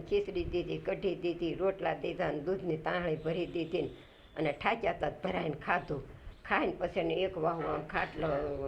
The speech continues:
આમ એક વાહુ ખાટલો ઢાળી દીધા બેયને નોખા નોખા. એટલે કે, "હવે જો તમે અહીં સૂઈ જાઓ," કે, "તમ તારે," કે. એટલે કે, "હારું." એટલે પણ ઓલા છોકરાને નીંદર ન આવે.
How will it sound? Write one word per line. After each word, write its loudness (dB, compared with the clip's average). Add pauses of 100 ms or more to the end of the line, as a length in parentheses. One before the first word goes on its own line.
(100)
આમ 0
એક 2
વાહુ 0
ખાટલો 0
ઢાળી 0
દીધા -2
બેયને 0
નોખા -4
નોખા. -4 (500)
એટલે 0
કે, 2
"હવે 6
જો 0
તમે 2
અહીં 2
સૂઈ 4
જાઓ," 4
કે, -6 (540)
"તમ 0
તારે," 0
કે. -4 (520)
એટલે -2
કે, -4
"હારું." 2 (380)
એટલે -2
પણ 0
ઓલા 4
છોકરાને 4
નીંદર 2
ન 2
આવે. 0